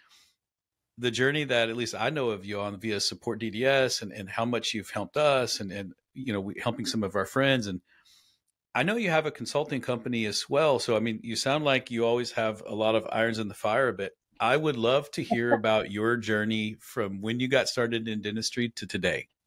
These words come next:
Speaker 2: I kind of fell into the dental industry. I originally was a flight attendant. That was gonna be my life. And then I just realized I wanted to be home more often than I was. And dentistry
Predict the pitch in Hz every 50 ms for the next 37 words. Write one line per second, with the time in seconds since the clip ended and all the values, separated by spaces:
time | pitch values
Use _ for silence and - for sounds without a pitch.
0 | _ _ _ _ 208 - - 359 427 - - - 214 214 220 240 269 311 311 311
1 | 320 311 294 302 302 302 294 294 294 302 294 269 302 - - 302 294 294 302 311
2 | - - - 214 214 208 208 196 214 214 220 240 240 269 277 277 277 285 294 302
3 | 294 277 - 226 214 220 208 208 208 208 208 202 - - - 196 185 175 175 -
4 | 208 185 190 233 269 269 - 269 277 269 294 330 320 330 - _ - - _ _
5 | - 220 - - 214 - 247 240 233 240 240 233 226 214 214 220 214 202 202 233
6 | 302 339 330 - 330 - - 226 233 226 233 233 226 233 233 - - 196 214 220
7 | 220 233 240 233 - - 208 220 214 240 240 - - 254 247 247 254 240 240 -
8 | 226 214 214 214 220 214 208 196 208 208 233 262 269 233 208 202 196 196 196 185
9 | 180 180 - - 214 190 185 185 185 175 180 185 180 185 175 175 - 190 - -
10 | - _ _ _ _ _ _ _ _ - 208 208 208 202 202 208 202 196 233 247
11 | 294 320 339 330 - - 262 254 247 247 240 240